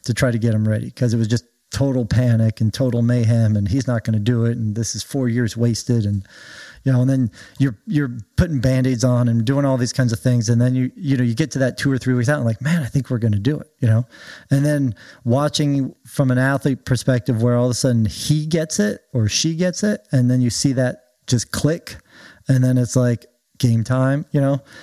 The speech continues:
I think that's the biggest thing I get from an athlete is, like, learning, you know, all these things you see as a coach, right? Like, this athlete should be able to do this, or they should be able to hit these times, or, or do this performance.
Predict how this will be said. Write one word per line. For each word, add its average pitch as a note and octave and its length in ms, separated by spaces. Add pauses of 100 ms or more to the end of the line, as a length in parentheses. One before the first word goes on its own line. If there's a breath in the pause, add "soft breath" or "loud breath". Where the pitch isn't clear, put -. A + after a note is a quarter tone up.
(580 loud breath)
I D#3 100
think F3+ 160
that's C3+ 440
the D3 300
biggest B2+ 320
thing C#3 140
I C3+ 60
get C#3+ 200
from C#3 120
an C3+ 60
athlete C#3+ 340
is, A2+ 180
like, A#2+ 200
learning, C3+ 640 (340 loud breath)
you C#3 60
know, D3 60
all G3 140
these G3+ 180
things D#3+ 260
you E3 140
see D#3+ 200
as C3+ 120
a B2 40
coach, - 560
right? C3 280 (140)
Like, A#2+ 300 (680)
this - 140
athlete B2+ 320
should D#3+ 240
be D3 80
able C3 160
to B2 60
do A#2+ 140
this, G#2+ 320
or A2+ 360
they A2 100
should E3+ 220
be D#3 80
able C3 140
to B2 60
hit C#3+ 120
these B2+ 180
times, A2 380
or, G#2+ 140
or A#2+ 180
do B2 160
this C3 140
performance. A2 580